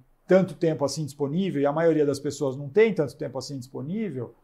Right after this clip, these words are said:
é, ou pelo menos escolhe não ter todo esse tempo pra esperar um investimento maturar,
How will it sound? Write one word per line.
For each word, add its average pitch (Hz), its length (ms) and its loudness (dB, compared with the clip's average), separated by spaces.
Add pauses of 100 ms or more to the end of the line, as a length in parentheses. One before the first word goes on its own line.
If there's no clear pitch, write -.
(160)
é, 135 360 0
ou 139 80 -2
pelo 160 180 4
menos 170 220 0
escolhe 180 580 4
não 143 160 0
ter 160 300 0
todo 135 180 0
esse - 160 -6
tempo 151 280 -2
pra 147 180 2
esperar 143 400 4
um 156 100 0
investimento 135 540 -6
maturar, 139 680 -2